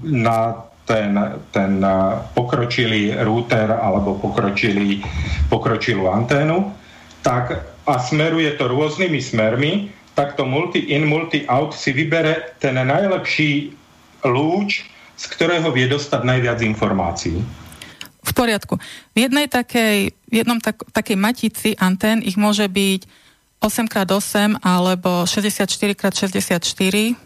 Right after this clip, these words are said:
Speaker 2: správne?
Speaker 1: Môže, môže byť. A-, ako nezaoberal som sa už, už ďalším tým postupom, ale rádovo v takej, v takej bunke, kde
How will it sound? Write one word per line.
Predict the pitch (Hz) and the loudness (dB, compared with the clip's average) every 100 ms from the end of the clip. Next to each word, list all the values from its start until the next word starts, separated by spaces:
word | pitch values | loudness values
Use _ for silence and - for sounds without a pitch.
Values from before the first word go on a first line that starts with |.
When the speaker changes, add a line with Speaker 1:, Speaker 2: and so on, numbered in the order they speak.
| _ _ _ | _ _ _
Speaker 2:
správne? | - 196 185 208 247 262 _ _ _ _ _ _ - - - 196 | -4 -2 0 2 0 -2 _ _ _ _ _ _ -18 -16 -4 0
Speaker 1:
Môže, | 240 185 185 | 2 0 0
môže | 180 185 170 | 0 2 0
byť. | 139 143 147 175 175 156 156 | 0 0 0 0 0 0 0
A-, | - 185 185 - | 0 0 0 -2
ako | 175 180 180 | -2 0 0
nezaoberal | 190 269 170 147 156 143 143 | 2 2 0 2 2 2 0
som | - 143 | 0 -2
sa | - 139 | 0 0
už, | 135 - 147 156 | 0 -2 -2 -2
už | 120 120 | -2 0
ďalším | 131 139 - 131 127 123 143 - | 0 0 0 0 2 0 -2 -4
tým | - 120 123 | -2 0 0
postupom, | 123 - 147 147 139 156 - - - | -2 -2 -2 0 0 -2 -6 -14 -2
ale | - 139 131 | 2 2 2
rádovo | 151 185 180 156 170 | 2 2 0 0 0
v | 160 - | -2 -4
takej, | 127 139 127 156 | -2 -2 -2 -4
v | - | -4
takej | 147 - 123 | -4 -2 -2
bunke, | 120 185 185 151 151 147 | 0 0 0 0 0 -4
kde | 131 135 135 | -2 0 0